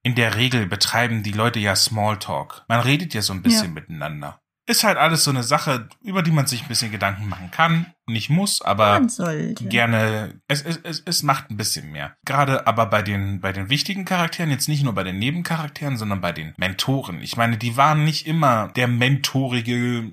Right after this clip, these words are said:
Speaker 2: Die waren auch mal jung und dumm, haben ihre Fehler gemacht, aus denen sie dann wiederum gelernt haben und so weiter.
Speaker 1: Ja, hatten selber Mentoren. Also man sollte sich da schon ein bisschen was überlegen. Aber von diesem etwas random Fact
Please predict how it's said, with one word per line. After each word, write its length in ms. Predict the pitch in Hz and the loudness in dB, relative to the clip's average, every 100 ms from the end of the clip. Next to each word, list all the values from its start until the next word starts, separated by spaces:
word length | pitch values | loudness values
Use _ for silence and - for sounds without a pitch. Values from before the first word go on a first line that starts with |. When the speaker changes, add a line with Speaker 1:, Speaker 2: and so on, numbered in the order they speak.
| - | -4
Speaker 2:
Die 140 | 220 | 0
waren 180 | 208 185 | 2 0
auch 220 | 139 190 | 0 4
mal 140 | 233 226 | 6 6
jung 200 | 208 220 | 6 4
und 220 | 220 - | 2 4
dumm, 240 | 185 151 - | 4 4 0
haben 340 | 202 196 185 | 2 2 2
ihre 380 | - 214 233 214 | 0 2 4 2
Fehler 380 | - 220 196 202 | 2 2 6 4
gemacht, 440 | 190 185 175 - - | 4 2 0 -4 -10
aus 140 | - | -10
denen 300 | - - - | -8 -4 -4
sie 180 | 185 185 | 0 0
dann 220 | 185 165 | 2 0
wiederum 400 | - 151 208 185 | 0 -2 -2 -4
gelernt 460 | - - - - - | -4 -6 -6 -6 -6
haben 200 | - - | -6 -4
und 140 | - | -6
so 100 | - | -6
weiter. 440 | - - - 185 208 _ _ _ _ | -8 -8 -6 -6 -6 _ _ _ _
Speaker 1:
Ja, 300 | 78 82 80 | -8 -6 -4
hatten 240 | 92 110 | -2 -2
selber 320 | 110 131 147 127 | 0 2 2 0
Mentoren. 720 | 95 87 - 85 73 78 95 _ - | -2 -6 -8 -8 -10 -10 -16 _ -2
Also 360 | 131 143 139 143 | 0 2 0 0
man 240 | 143 143 | 2 2
sollte 260 | 143 139 123 | 2 2 2
sich 260 | 117 110 | 0 -2
da 100 | 107 | -2
schon 220 | 104 113 107 | 0 -2 -2
ein 60 | |
bisschen 300 | 98 - 85 | -4 -4 -6
was 180 | 82 - | -6 -6
überlegen. 560 | 76 65 78 78 78 - _ _ | -6 -12 -12 -14 -14 -20 _ _
Aber 420 | - 175 143 156 - | 2 4 4 0 0
von 220 | 135 131 | 2 4
diesem 420 | 135 131 127 127 | 2 2 0 0
etwas 400 | 139 139 123 - | -2 -2 0 -2
random 380 | 113 123 139 127 | 0 2 2 0
Fact 480 | - 131 143 143 | -2 -4 -2 -4